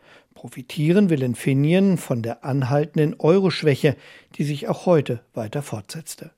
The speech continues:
Ansonsten sorgen die Spekulationen um U-S-Zölle eher für Zurückhaltung an den Märkten. China hat als Reaktion auf Zölle für in die U S A gelieferte Produkte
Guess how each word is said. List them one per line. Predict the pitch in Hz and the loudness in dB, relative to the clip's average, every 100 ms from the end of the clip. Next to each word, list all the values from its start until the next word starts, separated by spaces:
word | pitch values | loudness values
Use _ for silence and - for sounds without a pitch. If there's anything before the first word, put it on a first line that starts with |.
| _ - - - - | _ -20 -20 -10 -2
Ansonsten | 170 170 156 - - 160 151 | 2 4 4 0 -2 0 2
sorgen | 135 143 139 | 4 4 4
die | 143 131 | 0 -2
Spekulationen | - 143 160 143 - 170 180 170 | -4 0 2 0 2 2 4 2
um | 143 | 2
U-S-Zölle | 131 156 160 - - - 139 147 - _ | -2 -2 -2 -4 -8 -4 -2 -2 -6 _
eher | 170 143 135 | -4 0 0
für | - 147 | -2 -8
Zurückhaltung | - 160 180 - 160 143 143 | -4 -2 -2 2 0 2 0
an | 131 | 2
den | 139 139 | 4 4
Märkten. | 139 135 - 123 - - - _ | 4 4 0 -2 -4 -20 -20 _
China | - 170 175 190 | -4 2 4 4
hat | 139 127 | 2 0
als | 117 - | -2 -4
Reaktion | 131 113 110 - - 151 160 | -2 -2 -4 -4 0 0 0
auf | 113 - | -2 -6
Zölle | - 135 139 196 185 | -4 0 2 2 0
für | - 143 | -6 -6
in | 156 123 | -4 -4
die | 123 | -6
U | - | -6
S | 113 - | -6 -6
A | - 110 | -6 -6
gelieferte | 120 123 131 147 147 | -6 -6 -4 -4 -6
Produkte | 143 151 156 151 175 | -4 -2 0 2 2